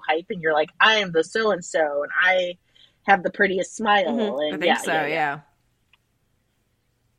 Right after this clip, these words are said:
Speaker 2: And there's just something about these women who are wearing, like, demure clothes and they're just like,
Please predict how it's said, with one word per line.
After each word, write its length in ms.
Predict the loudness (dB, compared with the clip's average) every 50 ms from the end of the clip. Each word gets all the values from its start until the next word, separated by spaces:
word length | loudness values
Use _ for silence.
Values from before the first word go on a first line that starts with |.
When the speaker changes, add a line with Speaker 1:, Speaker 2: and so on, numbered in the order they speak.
| _ _ _ _ _ -20 -20 -20 -20 -20 -8 _
Speaker 2:
And 120 | -2 0 2
there's 160 | 0 0 0
just 200 | -2 -2 -2 0
something 400 | 0 0 0 2 0 0 0 0
about 480 | 0 -2 2 6 8 8 8 6 4
these 220 | -2 -6 -8 -8 -4
women 400 | -4 -2 -2 0 -2 -2 -2 -2
who 100 | -4 -2
are 120 | -2 -2 -2
wearing, 420 | -2 -4 -4 -2 -2 -4 -4 -2
like, 200 | -2 -4 -4 -6 _ _ _ _ _
demure 560 | -4 -2 -2 -2 -2 -2 -2 -2 -2 -2 -4
clothes 720 | -6 -6 -4 -2 -2 -2 -2 -2 -4 -4 -6 -8 -10 -14 -20 -8 _
and 180 | -4 -4 -2 0
they're 120 | 0 -2 0
just 220 | -2 -6 -6 -2
like, 500 | 0 2 4 4 4 2 0 -2 -4 -12